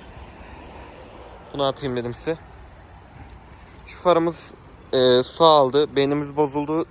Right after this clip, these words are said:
Hatırlıyorum, hatırlamıyorum videoda söyledim mi söylemedim. Tamir edildikten sonra bu şekilde kaldı. Parlatılması gerekiyor tekrardan.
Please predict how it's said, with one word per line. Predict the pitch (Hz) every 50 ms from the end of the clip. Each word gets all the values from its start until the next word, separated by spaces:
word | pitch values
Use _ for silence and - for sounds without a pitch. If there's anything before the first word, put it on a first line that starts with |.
| - - - - -
Hatırlıyorum, | 143 - - 143 139 147 143 143 139 -
hatırlamıyorum | 143 135 - 151 143 151 147 147 139 123 120 123
videoda | 120 127 123 123
söyledim | - - 127 127 123 127
mi | 127 127 120
söylemedim. | - 139 127 131 127 135 156 170 - - - - - - - - - -
Tamir | 156 151 151 147 151
edildikten | 151 143 143 135 139 - - 147 139
sonra | - - 139 135
bu | 131
şekilde | - 156 147 - 147 151 147
kaldı. | - 139 123 113 113 -
Parlatılması | - 131 127 131 127 127 - 139 135 135 - -
gerekiyor | 131 120 117 117 - 135 120 -
tekrardan. | 131 120 - 131 127 123 151 170